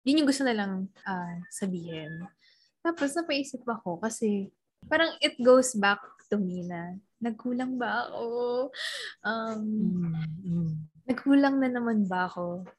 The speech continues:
Speaker 1: of setting my own boundaries? Kasi minsan feeling ko clear na sa akin. So, yun nga, it got
Speaker 2: Mm-mm.
Speaker 1: me thinking about yung things I tolerate. And looking back, there were things that bothered me, pero hindi ako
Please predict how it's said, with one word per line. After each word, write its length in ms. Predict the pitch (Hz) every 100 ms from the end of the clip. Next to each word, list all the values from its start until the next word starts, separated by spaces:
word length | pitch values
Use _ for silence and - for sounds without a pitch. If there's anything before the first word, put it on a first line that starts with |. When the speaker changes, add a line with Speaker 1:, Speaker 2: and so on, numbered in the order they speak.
| -
Speaker 1:
of 160 | 202 -
setting 560 | - 214 202 196 196
my 240 | 190 185 180 180
own 240 | 185 180
boundaries? 640 | 170 170 175 170 170 165
Kasi 320 | - 233 262 254
minsan 560 | - 240 240 247 233 220
feeling 320 | 214 196 196
ko 240 | 190 180 180 _ -
clear 320 | 247 214 196
na 160 | 196 196
sa 240 | 180 170
akin. 240 | 180 170 156 - - _ _ - _ _
So, 320 | - 285 277 277
yun 160 | 269
nga, 80 | -
it 160 | 247 220
got 240 | 214 220
Speaker 2:
Mm-mm. 80 | 240
Speaker 1:
me 160 | 240 220
thinking 720 | - 196 196 202 196 185 185
about 560 | 185 180 175 175 170 - -
yung 400 | 208 208 202 202
things 400 | 208 190 190 -
I 160 | 190 185
tolerate. 560 | 180 170 165 160 160 _ _ -
And 240 | 247 226
looking 400 | 233 240 226 208
back, 320 | 175 170 - _ _ _ _ _ _ 208
there 220 | 226 240
were 160 | 254 254
things 480 | 226 220 220 - -
that 160 | 202 202 196
bothered 480 | 190 190 190 185
me, 400 | 175 170 156 160 - _ _ _
pero 240 | - 220 220
hindi 400 | 208 196 190 185
ako 320 | 180 180